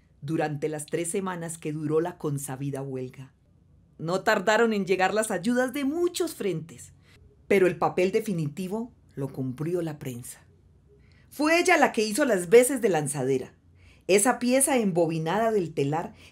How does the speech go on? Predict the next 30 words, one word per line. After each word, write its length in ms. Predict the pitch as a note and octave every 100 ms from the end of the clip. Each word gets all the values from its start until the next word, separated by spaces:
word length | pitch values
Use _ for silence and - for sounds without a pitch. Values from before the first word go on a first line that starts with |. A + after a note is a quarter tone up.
| -
que 80 |
engancha 440 | B3 A3+ C4 D4+ E4+
los 240 | C4 - B3
hilos 240 | B3+ C4+
de 100 | A3
la 160 | F3 E3
trama 380 | F3+ F#3+ A3 - - -
y 120 | C4+
los 180 | D4 E4
pasa 480 | - C#4+ C4+ B3+ A#3+ -
hacia 320 | C#4+ D4 C#4
atrás 420 | C#4 D4+ F#4+ - _ _ -
y 140 | A#3
hacia 280 | G#3 - A#3+
adelante, 560 | C4 B3 A3 G#3 A#3 - - -
armando 580 | F3+ F#3+ G3+ B3+ C4
el 100 | C4
entrelazado 800 | G#3 E3+ D#3+ C#3+ C#3+ - F#3+ A#3
definitivo 680 | A3+ G#3+ D#3 D3 C#3+ G#3 G#3
de 120 | G#3+ D3
la 100 | C3
tela. 360 | - C3+ - - _ _ _ _ _ _ _ -
Tanto 600 | - D4+ D4+ - D4+ B3+
así 380 | G3 - B3 B3+
fueron 400 | - B3+ C4 B3+
las 180 | A3
noticias 640 | F#3 E3+ E3 A#3 A#3+ B3+ G#3+
de 100 | G3
nuestra 380 | F3+ F#3+ F3+ E3+
huelga. 500 | G3 A3+ A3+ -